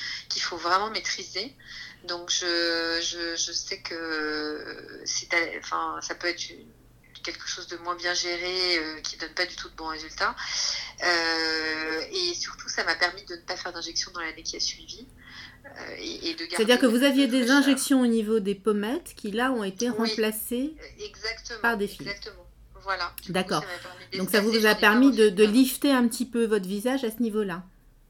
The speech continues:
Speaker 1: Exactement,
Speaker 2: D'accord.
Speaker 1: ouais.
Speaker 2: Et alors le résultat a duré combien de temps ?
Speaker 1: Bah, écoutez, ça fait à peu près un an et j'ai pas refait d'injection depuis ce temps-là. Donc,
Speaker 2: D'accord.
Speaker 1: euh, je, je pense que je vais en refaire, euh, à peu près, oui, un an, alors que d'habitude, il, il fallait que j'en refasse, euh,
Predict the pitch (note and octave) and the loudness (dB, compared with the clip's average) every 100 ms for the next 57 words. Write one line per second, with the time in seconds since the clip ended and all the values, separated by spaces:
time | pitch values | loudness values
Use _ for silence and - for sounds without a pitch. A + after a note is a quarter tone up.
0 | - - - - - - - - D#4 - | -20 -20 -20 -14 -8 -6 -6 -10 -10 -10
1 | - D#3 F3 F3+ G#3+ D4 - - - A3 | -4 -2 0 2 4 2 -2 0 8 12
2 | A#3 B3 B3 C4 C4+ D#4 C#4+ A#3 A#3 A#3 | 12 12 12 12 10 10 8 8 6 8
3 | A#3+ A3 G#3+ G#3 G3+ G#3+ - - - - | 8 8 6 4 2 0 -4 -16 -20 -18
4 | - - - - G#4+ - - C#4+ B3+ - | -14 -10 -10 -4 -4 -2 -6 -4 -4 -4
5 | G#3+ G#3+ - A#3 G#3+ G#3 G#3 A#3+ B3+ G#3+ | -6 -6 -8 -6 -4 -4 -6 -6 -4 -4
6 | G3 G3+ - A#3 G#3 F#3+ G3 - G3 - | -4 -6 -6 -8 -8 -8 -4 -4 -6 -10
7 | - - F#3 E3+ F3 - - G3+ G3+ D#3+ | -6 -6 -4 -6 -8 -10 -2 0 4 2
8 | G3+ E3+ F3 E3+ E3+ E3+ E3+ E3+ E3+ E3 | 2 0 -2 -2 -2 -2 -2 0 0 -4
9 | - C#3 D3 - D#3 F3 - - - G3 | -8 -14 -14 -16 -8 -8 -4 -4 -2 -4
10 | - G3 F3 E3+ E3+ E3+ E3+ - F3+ F#3 | -2 -4 -2 -2 -2 -2 -4 -2 0 -2
11 | F3+ E3 D#3+ D#3+ E3+ - F3+ E3+ F3 E3 | -2 -4 -4 -6 -10 -2 0 0 0 0
12 | E3 F3 G#3 F3+ D#3+ F3+ D#3+ - - F#3+ | 2 0 2 2 2 -4 -8 -6 -8 -8
13 | D#3+ D3+ - - - E3+ E3+ E3+ E3 E3 | -12 -16 -16 -10 -6 -4 -4 -4 -4 -4
14 | F#3+ F#3+ - D#3+ D3+ | -4 -2 -2 -4 -6